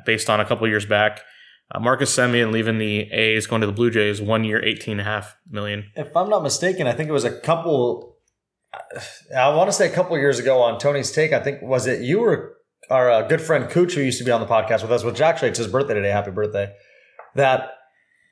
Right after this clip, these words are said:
Speaker 2: one of you guys picked him to be M V P of the A L.
Speaker 1: It might have been me. I,
Speaker 2: Yeah,
Speaker 1: yeah,
Speaker 2: I mean,
Speaker 1: he
Speaker 2: I
Speaker 1: was
Speaker 2: was shocked when I saw that too, 'cause I was like, "Really? Is he really that, like, good?" And I remember looking up his numbers and being like, "Oh shit, he really does kinda have, like, M V P type numbers."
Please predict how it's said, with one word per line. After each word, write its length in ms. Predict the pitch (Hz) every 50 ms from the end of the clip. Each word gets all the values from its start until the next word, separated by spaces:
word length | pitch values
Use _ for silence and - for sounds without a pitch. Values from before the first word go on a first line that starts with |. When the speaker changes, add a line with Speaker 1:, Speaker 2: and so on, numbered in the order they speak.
| _ _ -
Speaker 2:
one 220 | - 131 131 220 220
of 100 | 165 175
you 80 | 202
guys 220 | 196 208 160 123 -
picked 240 | - 156 151 151
him 180 | - 156 156 156
to 60 | 139
be 480 | 120 131 123 120 110 101 90 - - _ _ _ _
M 160 | - 151 147 135
V 100 | 135 123
P 200 | 127 147 160 160
of 80 | 120
the 120 | 117 117 113
A 160 | 113 113 113
L. 360 | 127 127 95 - 82 - - - _ _ _ _ _ _ _ _ _ _ -
Speaker 1:
It 80 | 120 110
might 180 | 117 147 160
have 40 | 156
been 180 | 117 110 113 120
me. 220 | 131 135 123 110
I, 160 | 110 113 117 117
Speaker 2:
Yeah, 300 | 123 135 139 139 127 110
Speaker 1:
yeah, 60 | 131 135
Speaker 2:
I 40 |
mean, 100 | 147 147
Speaker 1:
he 60 | 143 151
Speaker 2:
I 60 | 180
Speaker 1:
was 100 | 214 196
Speaker 2:
was 100 | - -
shocked 280 | 190 196 208 208 190
when 80 | 175 165
I 40 | 143
saw 160 | - - 185 202
that 120 | 175 143
too, 100 | - 180
'cause 120 | 202 170 151
I 40 |
was 100 | 131 110
like, 120 | 117 107 101
"Really? 260 | 117 165 208 190 135
Is 140 | 104 98 110
he 80 | 143
really 220 | 170 170 175 180 165
that, 300 | 135 147 151 131 - -
like, 160 | 139 123 104
good?" 100 | 104 165
And 80 | 185 170
I 40 | 147
remember 240 | 139 147 151 156 147
looking 200 | 160 156 160 165
up 100 | 147 143
his 100 | 127 110
numbers 260 | 123 147 185 202 160
and 60 | 131
being 100 | 123 123
like, 140 | 120 117 110
"Oh 100 | 143 160
shit, 260 | - - 190 202 170 139
he 100 | 151 175
really 220 | 202 226 220 214
does 180 | 208 226 240 233
kinda 180 | 208 160 139
have, 220 | 123 123 113 104 104
like, 180 | 104 101 98
M 140 | 107 120 123
V 100 | 110 113 -
P 220 | 117 117 110 -
type 240 | - 120 110 - -
numbers." 400 | 107 104 98 95 92 90 -